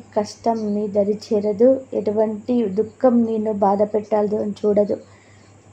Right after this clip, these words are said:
ఇవన్నీ కూడా అనుభవపూర్వకంగా నీకు ఇప్పటికే చాలా తెలిసిపోయాయి ఉంటాయి. కానీ కొన్నింటి పట్ల మాత్రం ఇంకా తక్కువ అవగాహననే కూడుకొని ఉన్నావు.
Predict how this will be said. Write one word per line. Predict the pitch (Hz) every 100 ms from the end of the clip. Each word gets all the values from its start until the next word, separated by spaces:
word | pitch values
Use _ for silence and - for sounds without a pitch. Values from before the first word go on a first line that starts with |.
| - -
ఇవన్నీ | 214 214 226 226 254
కూడా | - 240 226 226 - -
అనుభవపూర్వకంగా | 208 214 208 220 226 226 226 214 220 220 208 208 220
నీకు | 214 208 - 269 262 - - - - -
ఇప్పటికే | - - 240 233 233 240 226 -
చాలా | 226 214 220 233
తెలిసిపోయాయి | 233 220 202 - 208 220 220 202 214
ఉంటాయి. | 214 202 208 202 240 - - - - -
కానీ | 220 214 226 247 - - - -
కొన్నింటి | 220 233 240 240 226 233
పట్ల | 226 214 233 214
మాత్రం | 208 208 208 220 220 - - - - - -
ఇంకా | 214 208 240 233 -
తక్కువ | 214 - 226 233 -
అవగాహననే | 214 214 202 214 202 214 208 208 226
కూడుకొని | 233 220 220 214 208 214
ఉన్నావు. | 208 202 202 202 202